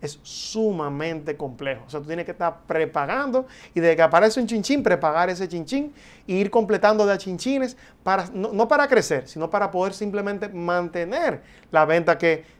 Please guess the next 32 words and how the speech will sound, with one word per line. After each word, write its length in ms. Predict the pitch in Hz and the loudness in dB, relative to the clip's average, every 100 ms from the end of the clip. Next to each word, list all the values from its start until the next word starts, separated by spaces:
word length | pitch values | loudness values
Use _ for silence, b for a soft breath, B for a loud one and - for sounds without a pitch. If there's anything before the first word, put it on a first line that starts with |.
| _ | _
tradicionalmente 720 | 156 151 147 151 156 160 151 | 2 2 2 -4 -2 -2 -2
estábamos 460 | 147 151 151 156 151 | 0 2 2 0 -4
teniendo 360 | 156 143 139 | -2 -4 -6
a 60 | 139 | -8
nivel 200 | 143 151 | -4 -4
internacional. 520 | 165 185 180 208 190 - B B | -4 -6 -4 -4 -6 -10 B B
Y 80 | 196 | 2
esto 160 | 233 220 | 2 4
está 340 | 214 220 220 B B _ | 4 2 2 B B _
pues, 200 | 170 170 | 4 4
evidentemente 840 | 165 160 160 180 196 190 180 160 165 | 4 0 0 -2 0 0 -2 -2 -6
impactando 680 | 180 175 175 160 240 254 185 | -6 -2 -2 -2 -4 -4 -2
fuertemente 520 | 175 165 175 165 151 | -2 -2 -2 -2 -2
el 80 | 143 | -4
desarrollo 500 | 143 143 139 156 160 | -4 -6 -2 0 0
económico, 560 | 160 165 156 147 147 147 B _ | -2 -4 -4 -4 -8 -12 B _
no 100 | 170 | 0
solamente 400 | 214 208 202 196 | 2 2 0 -2
de 80 | |
la 80 | 190 | -2
República 420 | 185 165 185 185 | -4 -4 -2 0
Dominicana, 540 | 185 185 190 175 151 147 b b _ | 0 -2 -4 -2 -2 -4 b b _
sino 220 | 147 156 | -8 -4
de 60 | |
muchos 300 | 160 175 190 | -2 -2 -2
países 220 | 170 170 190 | 2 2 2
del 100 | 185 | 0
mundo 300 | 175 160 156 | -2 -4 -4
que 120 | 156 | -6
no 280 | 151 214 220 | -2 0 0
somos 500 | - 190 147 131 - b b _ | 0 0 0 -6 -14 b b _
prioridad 520 | 185 196 165 151 147 | 2 6 6 4 0